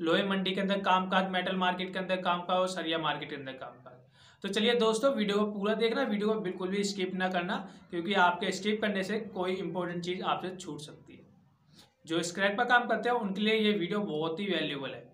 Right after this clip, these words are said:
तो चलिए दोस्तों, video start करते हैं। Video start करने से पहले एक बात बता दूं, अगर आप इस channel पे पहली बार आए हो तो चैनल को जरूर subscribe कर देना और video को लाइक कर देना।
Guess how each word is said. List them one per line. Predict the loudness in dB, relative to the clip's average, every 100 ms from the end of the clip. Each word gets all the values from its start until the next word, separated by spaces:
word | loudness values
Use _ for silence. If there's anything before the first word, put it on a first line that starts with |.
| -20 _ _ _ -12
तो | -2
चलिए | 2 4
दोस्तों, | 4 2 0 -8 -10 -8
video | -2 -2
start | 0 0 0 0
करते | -6 -6
हैं। | -8 -10 -16 -20 _ _ _ _ -8
Video | -2 2 2
start | 6 4 4
करने | 0
से | 2
पहले | 2 2 0
एक | -2 -6 -2 2
बात | 2
बता | 2 2 2
दूं, | 2 -4
अगर | 0 4
आप | 4 4
इस | -2
channel | -2 -2 0
पे | -2
पहली | 2 2 4
बार | 4 6
आए | 4 2
हो | 0
तो | -6 -8
चैनल | -4 -2
को | 0 -2
जरूर | -2 -2
subscribe | -4 -4 -2 -2 -2
कर | -4
देना | -2 -2
और | -2
video | -4 -6
को | -6
लाइक | -6 -8
कर | -10 -14
देना। | -16 -20